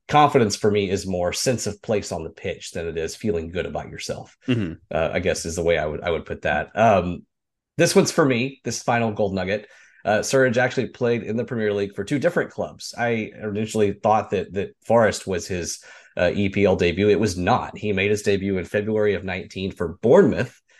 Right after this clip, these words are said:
Speaker 1: uh, against, Tim, you know, you
Speaker 2: Arsenal.
Speaker 1: yes, yeah, I w-, wanted you to say it.
Speaker 2: <laughs>
Speaker 1: Uh, so he came out, he came on for ten minutes. So he shared the pitch with Alexander Lacazette and Mesut Ozil in his debut. Ozil somehow,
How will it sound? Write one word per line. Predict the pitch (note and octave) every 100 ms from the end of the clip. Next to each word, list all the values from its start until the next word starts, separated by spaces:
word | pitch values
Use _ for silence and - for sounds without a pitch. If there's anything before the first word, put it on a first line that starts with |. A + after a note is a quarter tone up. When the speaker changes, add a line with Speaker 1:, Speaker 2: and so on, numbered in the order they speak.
| _
Speaker 1:
uh, | - -
against, | G#2+ B2 G#3 G#3 - - - _ _ _ _ _ _
Tim, | - F#2+ G#2+ B2 _ _ _
you | F#2+ F#2+
know, |
you | F2
Speaker 2:
Arsenal. | G2 G2 D#2+ D2 -
Speaker 1:
yes, | G2 F2+ E2 - -
yeah, | F#2 F2
I | -
w-, | - - - G#2+
wanted | G2 E2+ G2
you |
to | E2
say | - F2+
it. | E2 - -
Speaker 2:
<laughs> | - - -
Speaker 1:
Uh, | -
so | - D#3+
he | C#3 D3+
came | F3+ G3+
out, | F3 D#3
he | C#3
came | F3+
on | E3+
for | C3
ten | B2 D3
minutes. | C3+ B2+ A#2 -
So | B2+
he |
shared | A#2 D#3+ F3
the | D3+
pitch | D3+ C#3+ C#3
with | C3+ -
Alexander | B2+ D3 B2 C#3 C3+ C3
Lacazette | A#2+ A2+ - G#2+ G2+ A2+ A2 -
and | G2+ G#2
Mesut | A2+ A#2 A2+ -
Ozil | F#2+ A2 G#2 F2+ E2+
in |
his | F2 F#2 E2+
debut. | F2 E2+ F2 E2+ -
Ozil | G#2+ G2+ F#2
somehow, | - A2 G2+ F2 D#2+